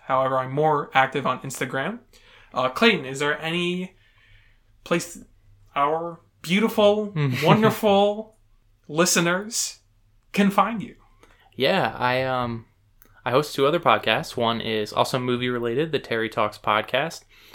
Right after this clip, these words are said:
Speaker 2: Hoping to do some more regular episodes with that s-, coming soon. Um, past conversations include Marvel and Game of Thrones and Mission Impossible, so that's a lot of fun. And then kinda diverging from movies, I have a Stories Worth Sharing podcast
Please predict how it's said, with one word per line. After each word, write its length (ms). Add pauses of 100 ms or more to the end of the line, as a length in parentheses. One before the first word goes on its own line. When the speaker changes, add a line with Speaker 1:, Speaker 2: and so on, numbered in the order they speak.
Speaker 2:
Hoping 380
to 80
do 400 (280)
some 200
more 200
regular 380
episodes 560
with 120
that 360
s-, 400
coming 420
soon. 460 (460)
Um, 320
past 240
conversations 580
include 460
Marvel 640
and 140
Game 160
of 120
Thrones 600
and 120
Mission 240
Impossible, 640
so 180
that's 200
a 40
lot 120
of 60
fun. 240 (540)
And 80
then 120
kinda 540 (340)
diverging 420
from 180
movies, 260
I 100
have 100
a 60
Stories 360
Worth 100
Sharing 300
podcast 640